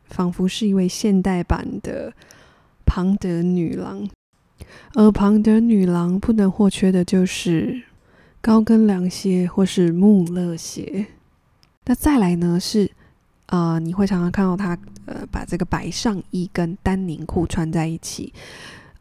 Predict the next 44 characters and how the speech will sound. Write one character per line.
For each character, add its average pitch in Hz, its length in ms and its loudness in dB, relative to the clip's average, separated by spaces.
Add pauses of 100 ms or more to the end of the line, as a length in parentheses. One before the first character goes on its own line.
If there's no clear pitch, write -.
(180)
她 - 180 -6
自 285 180 -4
己 180 140 -8
也 160 120 -4
曾 170 280 -6
说 165 280 0
嘛， 165 220 -6
她 - 160 -4
自 - 140 -4
己 175 120 0
觉 - 180 -6
得， - 300 -8 (140)
呃， 156 240 -4
她 208 220 -4
的 190 200 0
风 185 260 0
格 - 180 -6
就 170 120 -4
是 180 200 -6
经 185 260 -4
典 - 260 -6
又 185 180 2
充 185 280 -2
满 165 240 -4
女 170 340 -4
性 196 380 -6
元 - 320 -4
素。 - 320 -4 (540)
呃， 165 280 -2
你 165 140 -6
会 202 140 0
发 214 220 -6
现 220 240 -6
她 208 180 -6
会 208 160 -2
穿 202 360 -4
着 160 240 -4
一 170 140 -4
些， 175 560 -2
比 - 140 -6
如 160 100 -6
说 175 380 -4
比 - 100 -8
较 175 240 -2